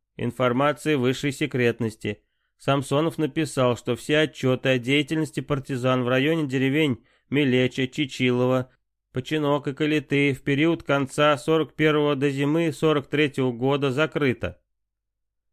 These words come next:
Ты просил узнать, что искал там Карл Вернер, но на суде и во время следствия он не объяснил.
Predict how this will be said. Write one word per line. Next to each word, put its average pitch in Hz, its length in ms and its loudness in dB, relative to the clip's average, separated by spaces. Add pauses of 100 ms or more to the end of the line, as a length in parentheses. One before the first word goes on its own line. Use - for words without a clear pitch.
(140)
Ты 151 180 0
просил 160 460 0
узнать, 156 440 0
что 160 320 2
искал 156 380 2
там 151 220 0
Карл 151 400 0
Вернер, 151 440 2 (460)
но 147 320 2
на 135 160 -2
суде 151 500 0
и 151 80 0
во 147 160 2
время 151 360 2
следствия 147 640 2
он 147 260 0
не 147 80 2
объяснил. 139 720 0